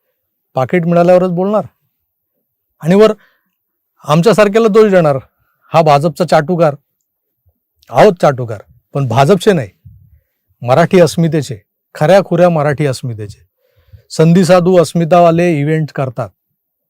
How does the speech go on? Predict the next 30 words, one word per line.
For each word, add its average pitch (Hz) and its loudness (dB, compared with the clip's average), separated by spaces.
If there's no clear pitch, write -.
खरेखुरे 156 -4
अस्मितावाले 143 -4
नाही. 123 -8
आमचं 135 -4
काम 170 2
आहे 180 0
मराठी 156 -2
माणसाची 151 -4
बाजू 143 -4
खंबीरपणे 151 -2
मांडण्याची, 139 -6
तेच 160 -6
करत 156 -2
असतो 131 -6
आम्ही. 98 -10
मित्रो, 180 0
आजचा 151 0
विषय 190 0
जरा 185 4
वेगळा 180 2
होता, 170 2
त्यात, 147 -4
अ, 139 0
बऱ्याच 143 0
ठिकाणी 170 -2
भरकटला 160 -2
देखील, 156 -4
तरी 175 2
सुद्धा 175 0
तुम्हाला 170 0